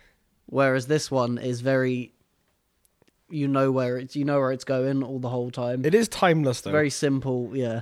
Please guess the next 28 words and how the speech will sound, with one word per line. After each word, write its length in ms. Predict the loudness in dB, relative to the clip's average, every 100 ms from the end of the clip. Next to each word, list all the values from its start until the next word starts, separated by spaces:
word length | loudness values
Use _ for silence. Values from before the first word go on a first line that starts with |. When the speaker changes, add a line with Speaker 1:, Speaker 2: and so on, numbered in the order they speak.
| -8
Speaker 1:
It's 120 | -6
a 20 |
very 180 | -2 0
simple 380 | 0 -2 -2 -4
concept, 480 | -4 -4 -4 -4 -2
very 160 | -4
simple 340 | -2 -4 -4 -10
story. 540 | -8 -6 -6 -6 -8 _ _ _
Speaker 2:
And 120 | -4 -2
this 160 | 0
is, 160 | -2 2
like, 200 | 2 0
I 40 | -4
think 180 | -4 -4
it's 80 | -6
the 360 | -6 -6 -8 -12 -8
only 540 | -6 -4 -4 -4 -6
film, 600 | -6 -4 -2 -2 -6 -10 _ _ _ _ _ _ _ _ _ _ _ _ _
top 120 | -4
of 60 | -2
my 80 | -2
head 220 | -2 -2
at 80 | -4
least, 380 | -6 -6 -12 -14 -8
that 220 | -8 -8 _ -10
stars 520 | -6 -2 0 2 0
Judd 160 | -2 -6
Apatow. 400 | -8 -8 -8